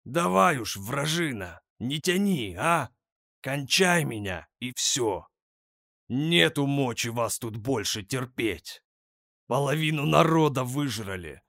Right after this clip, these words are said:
сына моего, сноху, всех внучат поели. Почему ж меня-то оставили?» А невидимый барьер над порогом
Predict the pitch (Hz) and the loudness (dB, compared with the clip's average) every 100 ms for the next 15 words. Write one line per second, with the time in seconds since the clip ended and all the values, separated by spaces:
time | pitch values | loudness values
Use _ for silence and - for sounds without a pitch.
0 | _ - - 185 185 180 170 160 151 139 | _ -8 -2 2 4 6 6 6 4 2
1 | 123 107 90 - _ - 113 131 135 - | -2 -4 -6 -8 _ -8 -4 0 0 -2
2 | 160 160 117 - _ - - - 135 - | -2 -2 -2 -6 _ -12 -6 -2 -2 -2
3 | 123 139 147 - - 151 147 - - 143 | -4 0 0 2 4 6 4 2 0 0
4 | 139 147 135 123 95 85 76 _ _ _ | 2 2 2 0 -4 -8 -12 _ _ _
5 | - 120 160 160 160 - 160 160 170 170 | -6 -2 2 2 2 2 0 4 6 8
6 | 165 156 139 131 - - 143 117 110 101 | 8 4 2 0 -4 -2 0 0 -2 -6
7 | 92 80 - _ _ _ _ _ _ _ | -8 -10 -14 _ _ _ _ _ _ _
8 | _ _ 85 85 82 98 95 90 82 80 | _ _ -8 -6 -4 -4 -2 -2 -4 -6
9 | 78 80 98 87 85 80 - 85 95 117 | -6 -4 -4 -2 -4 -6 -6 -4 0 0
10 | 113 101 95 | 0 -2 -4